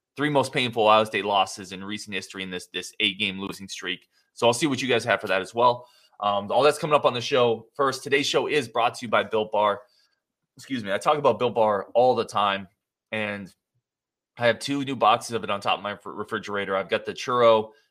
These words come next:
and I've got the, the birthday cake puffs. So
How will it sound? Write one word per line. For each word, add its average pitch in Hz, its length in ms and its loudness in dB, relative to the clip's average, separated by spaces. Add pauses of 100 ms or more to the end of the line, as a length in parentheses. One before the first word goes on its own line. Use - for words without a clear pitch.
and 98 100 -6
I've 95 120 -6
got 104 120 -2
the, 95 320 0
the 95 60 -8
birthday 107 320 -4
cake 107 260 -12
puffs. 101 460 0
So 104 280 -2